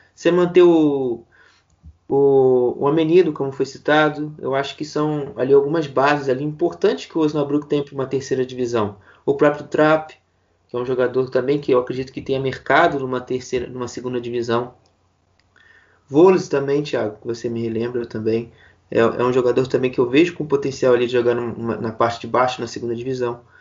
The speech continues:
Então vo-, você ali tem de onde tirar pra você disputar, é, a, a terceira divisão, principalmente se permanecerem. Agora,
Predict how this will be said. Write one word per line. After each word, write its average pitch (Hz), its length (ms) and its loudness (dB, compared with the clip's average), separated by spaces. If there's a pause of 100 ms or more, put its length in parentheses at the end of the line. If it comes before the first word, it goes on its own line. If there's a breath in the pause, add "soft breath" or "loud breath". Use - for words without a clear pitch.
(360 soft breath)
Então 185 320 2
vo-, 220 160 0
você 220 300 0
ali 254 240 -2
tem 269 300 0
de 262 120 -2
onde 262 160 0
tirar 226 300 2
pra 240 120 -2
você 233 200 -6
disputar, 233 680 -2 (560 soft breath)
é, 139 880 4
a, 120 1080 0 (200)
a 120 80 -6
terceira 170 380 2
divisão, 175 320 -2
principalmente 196 360 -2
se - 180 -4
permanecerem. 233 760 0 (140)
Agora, 117 760 -2